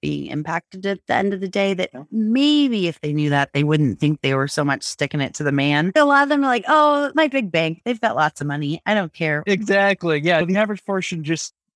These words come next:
Speaker 2: I think, probably assumed the bank, the loss, or the merchants.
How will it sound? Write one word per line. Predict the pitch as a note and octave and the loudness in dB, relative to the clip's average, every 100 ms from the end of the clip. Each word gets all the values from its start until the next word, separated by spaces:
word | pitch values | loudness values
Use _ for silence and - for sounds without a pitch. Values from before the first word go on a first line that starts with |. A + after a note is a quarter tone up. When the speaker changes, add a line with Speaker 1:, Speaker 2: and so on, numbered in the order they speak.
| _ C3+ | _ -6
Speaker 2:
I | C#3+ | -2
think, | E3 | -2
probably | - C3+ B2+ C3+ | 0 -2 0 -2
assumed | B2+ - D3+ | 0 0 0
the | B2+ | 0
bank, | A2+ C#3 C3 A2 - - | 2 2 2 -4 -14 -8
the | A#2 | -2
loss, | A2+ G#2+ G#2 | 0 0 0
or | D#3+ D#3+ | 0 0
the | D3+ | 0
merchants. | E3 E3 C#4 C4+ - | -2 -4 -4 -6 -8